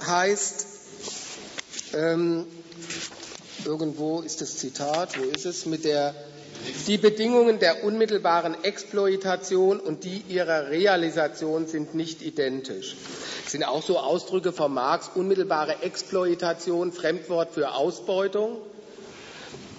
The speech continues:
meint die Bedingungen der Produktion des Reichtums und die ihrer Realisation, das meint Verkauf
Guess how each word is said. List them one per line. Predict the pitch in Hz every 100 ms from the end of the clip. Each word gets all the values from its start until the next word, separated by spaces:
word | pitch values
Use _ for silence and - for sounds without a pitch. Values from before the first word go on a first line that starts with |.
| - - - - -
meint | 160 160 175 196 190 -
die | 185
Bedingungen | 160 160 202 220 214 208 196 - - 156 - - - - -
der | 175
Produktion | - 202 226 233 - - 165 151
des | 131 127 127
Reichtums | 120 98 - - 98 - - - - - - - 202 202 - - - - -
und | 180 175
die | 202 214
ihrer | 196 165 143 123
Realisation, | 151 190 202 214 196 190 - 202 196
das | 170 -
meint | 151 160 175
Verkauf | 190 175 - 165 180 185